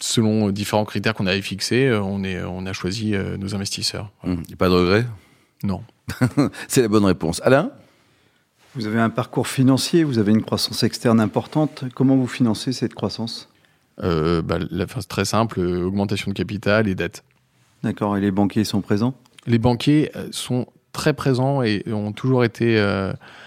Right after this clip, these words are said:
Speaker 1: ont une grande importance, euh, dans, dans l'histoire du groupe.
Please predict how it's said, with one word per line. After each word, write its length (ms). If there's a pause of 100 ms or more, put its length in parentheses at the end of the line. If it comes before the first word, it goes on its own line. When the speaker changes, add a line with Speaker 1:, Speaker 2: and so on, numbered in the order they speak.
(340)
Speaker 1:
ont 80
une 120
grande 200
importance, 600
euh, 500
dans, 300
dans 140
l'histoire 360
du 100
groupe. 300